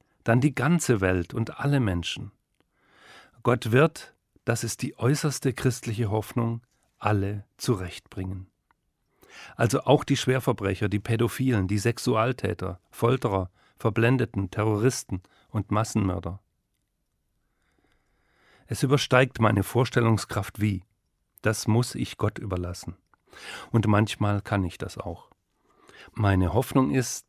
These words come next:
dass in einem Meer an Leben, in einer Neuschöpfung Gottes, so viel Güte und Leben, so viel Neuanfang liegt, dass keine und keiner auf ewig zurückbleibt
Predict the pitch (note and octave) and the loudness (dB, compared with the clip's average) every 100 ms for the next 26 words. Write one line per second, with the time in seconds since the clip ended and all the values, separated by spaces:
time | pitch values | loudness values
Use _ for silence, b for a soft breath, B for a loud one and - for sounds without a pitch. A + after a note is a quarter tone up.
0 | _ - A2 A#2+ - G#2 G2 G2 G#2 C3 | _ -6 -2 -2 0 2 4 6 6 6
1 | C3+ - A2 G2+ G2+ G2+ F#2 F2+ - _ | 6 4 2 4 0 -2 -6 -8 -16 _
2 | - A2+ G#2+ A2 G2+ G2+ A#2 C3 A#2 - | -6 -2 0 4 4 4 4 2 -2 -2
3 | B2 G#2+ A2 A#2+ G#2+ - - B B - | 2 2 2 0 -4 -6 -12 B B 0
4 | C3+ - C#3+ A#2 B2+ D#3+ - A#2 G#2 G2+ | 0 4 4 4 2 2 2 0 0 2
5 | A2+ A2+ F#2+ F#2 A2 C3+ A#2 G2 G#2 D3 | 0 2 0 0 -2 0 2 4 4 2
6 | - A2+ - A2+ B2 B2+ B2 - B B | 2 0 2 0 2 0 -2 -12 B B
7 | B B2 - - A#2+ C3 D3 A#2+ G#2 - | B -4 -4 -2 2 4 4 4 0 0
8 | A2 A#2 A2+ G#2+ - A2 G2+ - A2+ A2+ | 0 4 2 0 -2 -4 -4 -4 -4 -4
9 | - - A2 G#2+ - | -4 -2 0 -2 -6